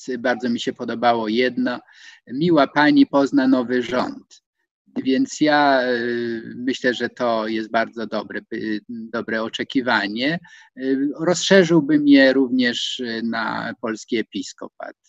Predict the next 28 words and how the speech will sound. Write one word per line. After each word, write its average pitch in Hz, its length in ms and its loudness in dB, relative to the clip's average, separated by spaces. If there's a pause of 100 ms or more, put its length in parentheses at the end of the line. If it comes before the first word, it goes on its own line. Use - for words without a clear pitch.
(240)
Czekajmy 156 480 2
na 123 140 -2
zmiany, 117 680 2 (500)
e, 110 720 -4
że 123 140 -2
dialog 120 460 2
zawita 113 460 -6
również 107 420 -8
u 120 160 -6
nas, 113 480 -10 (400)
e, 120 280 -6
bo 131 120 -4
przecież, - 680 -6
e, 113 420 -10
w - 40 -4
latach 127 260 0
siedemdziesiątych 117 840 -4
w - 40 -4
Argentynie 113 640 -4
też, - 420 -14
e, 104 260 -12
dialogu 107 380 -4
nie 104 180 -8
było. 104 480 -10 (580)
Była 113 300 -6
władza 113 440 -4
przemocowa, 110 1080 -4
okropna, 107 840 -8